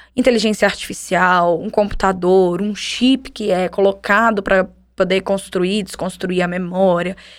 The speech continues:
enfim. Então, a distopia, ela é pautada nessa, nesse ponto, a tecnologia como uma ferramenta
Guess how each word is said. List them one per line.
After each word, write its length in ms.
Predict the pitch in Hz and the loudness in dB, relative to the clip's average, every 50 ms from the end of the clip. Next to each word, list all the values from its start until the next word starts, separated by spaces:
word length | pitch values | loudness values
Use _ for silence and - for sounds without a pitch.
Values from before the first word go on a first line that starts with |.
| - _ - | -20 _ 0
enfim. 360 | 254 302 320 302 - - - - | 2 2 2 0 -2 -8 -10 -10
Então, 240 | 160 156 202 208 202 - - - - - | -4 0 0 0 0 -2 -10 -18 -6 -4
a 80 | - 180 | -2 -2
distopia, 680 | 180 - - - 196 - - 240 262 277 277 277 - - | -2 -2 -2 -2 -2 0 2 2 2 4 4 2 2 2
ela 220 | 202 202 196 202 | 2 4 4 4
é 240 | 190 190 202 233 285 | 4 6 4 4 2
pautada 720 | - - 233 208 185 - - 247 254 233 214 185 165 160 | 2 2 2 2 2 0 0 0 2 2 2 0 0 -2
nessa, 800 | 170 185 190 202 202 208 214 220 262 320 320 - - - - - - | -2 -4 -4 -4 0 2 2 2 2 0 -4 -4 -2 0 0 2 2
nesse 420 | 220 214 214 233 277 - - - 381 | 2 2 2 2 2 0 -2 -4 -2
ponto, 300 | - - - - - 117 | -2 -2 -2 -2 -4 -6
a 40 | 123 | -4
tecnologia 720 | - 156 151 - 185 180 175 180 180 170 180 208 247 262 | -4 -4 -4 -4 -4 -2 -2 -2 -2 -2 0 0 0 2
como 260 | - - 214 208 196 | 2 2 2 2 2
uma 180 | 190 185 175 | 2 0 0
ferramenta 920 | 175 - 175 175 160 160 160 165 160 160 151 156 170 202 - - - 302 | -2 -2 -4 -4 -2 -4 -4 -4 -6 -8 -8 -8 -10 -12 -6 -2 -2 -2